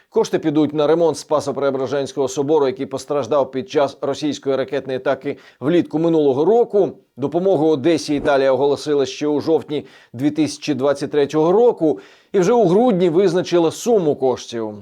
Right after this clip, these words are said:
Однак транш у п'ятсот тисяч євро перерахували лише зараз. І, до речі, ці гроші не відразу потрапляють до нас. Італія перерахувала їх до міжнародної організації юнеско.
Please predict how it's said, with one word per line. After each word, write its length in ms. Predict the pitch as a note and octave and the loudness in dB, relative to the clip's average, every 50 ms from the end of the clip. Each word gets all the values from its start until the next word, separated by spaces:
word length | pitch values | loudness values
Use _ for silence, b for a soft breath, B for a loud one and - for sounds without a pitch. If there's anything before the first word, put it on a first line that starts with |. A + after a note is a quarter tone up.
| F#2+ F#2 - | -20 -10 -6
Однак 340 | B2 C3+ C3 D3+ E3+ D#3+ - | -6 -4 -2 -2 -2 -2 -4
транш 380 | - F#3 F#3+ F#3+ F3+ D#3+ - | -4 -2 0 0 0 -2 -4
у 80 | D#3+ C#3 | -6 -4
п'ятсот 420 | - D#3+ D#3+ D3+ - F3 D#3+ - | -2 -2 -2 -2 -2 -4 -4 -2
тисяч 340 | - E3 - D3 C#3 - - | -4 -6 -6 -6 -10 -10 -4
євро 340 | D3 F3+ F3+ E3+ D3+ D3+ C#3+ | 0 2 2 2 2 0 0
перерахували 720 | D3 D3+ D3 D3+ C#3+ D3 C#3+ D3 D3+ D3+ D#3+ D#3 D#3+ D#3 | 0 -2 -2 0 0 -2 -2 0 0 2 2 2 2 2
лише 300 | D#3 D#3 C#3+ - F#3 F#3+ | 0 0 -2 0 -2 0
зараз. 480 | F3 D#3+ A3 A#3+ A#3 G3+ F3+ - - B B B B B B B B B - | 2 2 2 2 2 2 0 -2 -4 B B B B B B B B B -8
І, 60 | D#3+ | -2
до 120 | C3+ D#3 | 0 0
речі, 340 | E3+ F#3+ G#3 G3+ G3 - F3 | 2 2 2 0 0 0 -2
ці 200 | - - - D#3+ | -2 0 0 0
гроші 420 | - F#3 E3 F#3 F#3 F3+ - G3+ | 0 2 2 0 0 0 0 -2
не 140 | F#3 F#3+ G3 | 0 2 2
відразу 580 | F3+ G3+ F#3+ D#3 E3 G3+ G#3+ G3+ F3+ C3+ B2+ C3 | 2 0 0 0 0 2 2 2 2 0 -2 -4
потрапляють 600 | C3 C3 B2 C3+ C3 A2+ B2 C3+ C3 B2 A#2+ A2+ | -4 -4 -4 -4 -4 -2 0 0 2 2 0 0
до 140 | A2 A#2+ B2 | 0 -2 -2
нас. 420 | C3+ C3+ A#2 G2 F#2 - - - - _ _ - | 0 -2 -4 -4 -6 -12 -18 -20 -20 _ _ -8
Італія 600 | C3 C3+ B2+ - C#3+ C#3 D3 E3+ F#3+ G#3 G#3+ G#3 | -8 -8 -2 0 0 2 2 2 2 2 0 0
перерахувала 760 | G#3 G#3+ G3+ G3+ G3+ F#3+ F#3+ - G3+ F#3 G3+ G3 G3 G3 G3 | -2 -2 0 0 0 -2 0 -2 0 0 2 2 2 2 0
їх 280 | G3 G3 G3 F#3+ - b b b b b b b | 0 0 -4 -4 -6 b b b b b b b
до 160 | G#2 C#3 D3+ | -2 0 0
міжнародної 600 | D#3+ E3+ D3+ D3+ G#3+ G#3 F3 D3 C#3+ C#3 D#3+ F3 | 2 0 0 0 0 2 2 2 2 2 2 2
організації 880 | F#3+ F#3 F3+ G#3 G#3+ G#3 E3 C3 D3 B2+ A#2+ A#2 - - D3+ D3+ D#3 D#3 | 2 2 2 2 0 0 0 2 2 0 0 -2 -6 -6 -4 -2 -2 -4
юнеско. 840 | - - G#2+ C#3+ F3+ F#3 E3+ D#3 B2+ G#2+ - - - - - D#2 - | -6 -6 -2 0 0 2 2 0 -2 -4 -10 -16 -16 -16 -16 -16 -16